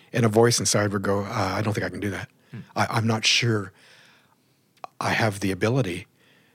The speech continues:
Speaker 1: to be able to stand in front of two hundred people or, or twenty people and, and, um, and, and try to drive and, and motivate them, uh, i-, in a team setting to achieve some very difficult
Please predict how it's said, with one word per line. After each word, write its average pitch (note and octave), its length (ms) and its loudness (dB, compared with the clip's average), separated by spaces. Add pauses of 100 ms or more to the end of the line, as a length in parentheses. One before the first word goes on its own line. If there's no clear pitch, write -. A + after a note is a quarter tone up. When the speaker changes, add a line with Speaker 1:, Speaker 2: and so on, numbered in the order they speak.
(140)
Speaker 1:
to G2 240 0
be G2+ 140 2
able G2+ 120 2
to F#2 80 -4
stand G#2+ 280 2
in A2 80 0
front G#2 200 0
of F2+ 120 -6
two G2 140 0
hundred F#2+ 300 -2
people G2 400 -6 (640)
or, F#2 260 -2
or A#2 260 -2
twenty A#2 280 4
people G2+ 460 -2 (540)
and, G2+ 480 -2 (260)
and, F#2+ 380 -2
um, F#2 380 -2 (800)
and, G#2+ 200 -2
and G#2 160 -2
try G#2+ 200 4
to G2 100 0
drive G#2+ 600 4
and, G2 140 0
and A2 200 -2
motivate G#2+ 560 2 (240)
them, G2+ 640 0
uh, F#2+ 340 -4 (340)
i-, B2 200 -6
in A2+ 140 -2
a F#2+ 60 -4
team G#2+ 300 2
setting G2 380 -2
to G2+ 180 -2
achieve G2 380 2
some G2+ 180 0
very G2 380 -2 (200)
difficult G#2 600 -2